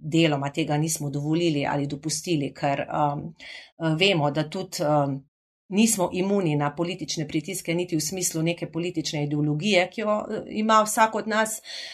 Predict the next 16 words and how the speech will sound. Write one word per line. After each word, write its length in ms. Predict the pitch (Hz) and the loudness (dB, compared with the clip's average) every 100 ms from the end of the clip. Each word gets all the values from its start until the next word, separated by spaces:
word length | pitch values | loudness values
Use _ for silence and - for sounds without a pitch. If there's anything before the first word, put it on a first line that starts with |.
| - | -4
ampak, 500 | 214 214 214 196 196 | 0 4 6 4 4
eh, 320 | 185 170 170 | 6 6 4
gre 240 | 170 233 233 | 2 0 2
pa 100 | 202 | 0
za 120 | 185 | 2
razliko, 800 | 175 170 214 214 170 156 - - _ _ _ _ _ - - | 0 0 -2 2 4 4 4 -2 _ _ _ _ _ -18 0
kako 640 | 175 175 247 233 202 160 - | 0 2 6 8 8 2 -4
ti 180 | 220 202 | -4 -4
potem 260 | 170 185 | -4 -4
funkcioniraš 680 | 160 151 151 175 170 143 139 | -4 -8 -4 -2 0 0 -2
kot 160 | 170 170 | -4 -6
profesionalni 720 | 156 160 - 156 185 208 196 | -6 -6 -4 0 2 2 2
novinar 460 | 190 185 185 156 156 | 0 -2 0 0 0
znotraj 500 | 170 185 175 160 160 | 0 0 0 -2 -2
nekega 360 | 160 160 - | -2 -2 -2
medija, 540 | 170 170 156 139 151 | -2 -2 -2 -2 -2